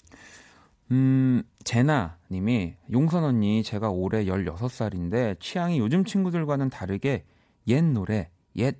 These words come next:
영화 보기 이런 취미에 빠져 있는데요. 혹시 저 같은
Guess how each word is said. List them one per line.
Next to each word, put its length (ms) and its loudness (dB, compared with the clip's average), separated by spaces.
영화 240 0
보기 320 -6
이런 280 2
취미에 340 -2
빠져 580 -4
있는데요. 760 -6
혹시 220 -6
저 140 -4
같은 680 -2